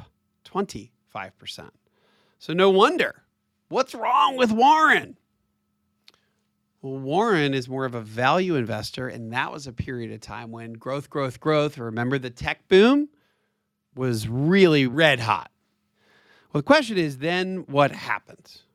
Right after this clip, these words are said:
Well, for the next decade, two thousand through two thousand and nine,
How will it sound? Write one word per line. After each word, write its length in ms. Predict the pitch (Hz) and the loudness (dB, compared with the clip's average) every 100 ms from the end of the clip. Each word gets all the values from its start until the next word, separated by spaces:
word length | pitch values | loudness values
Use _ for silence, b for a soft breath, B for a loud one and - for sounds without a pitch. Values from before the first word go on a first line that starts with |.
| - | -8
Well, 160 | 131 127 | -4 -4
for 140 | - | -2
the 80 | 120 | 0
next 260 | 143 - - | 2 0 -2
decade, 640 | 156 135 123 107 107 110 | -2 -2 -6 -8 -10 -12
two 180 | - 139 | -6 -6
thousand 680 | - 180 196 185 131 127 123 | -2 2 2 0 -4 -8 -8
through 220 | 135 131 | -6 -6
two 180 | - 127 | -6 -4
thousand 260 | 117 107 | -2 -2
and 80 | 104 | -2
nine, 400 | 131 123 98 131 | 0 0 -2 -6